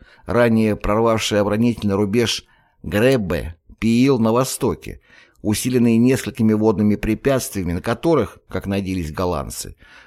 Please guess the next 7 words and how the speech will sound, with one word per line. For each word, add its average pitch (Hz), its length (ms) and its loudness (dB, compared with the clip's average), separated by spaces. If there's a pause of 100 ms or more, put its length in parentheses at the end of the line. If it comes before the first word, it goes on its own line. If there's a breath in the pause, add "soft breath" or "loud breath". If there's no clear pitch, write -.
можно 143 380 0
было 131 240 2
задержать 117 560 0
противника 117 640 -2
на 87 140 -2
несколько 95 500 -6
дней. 76 540 -10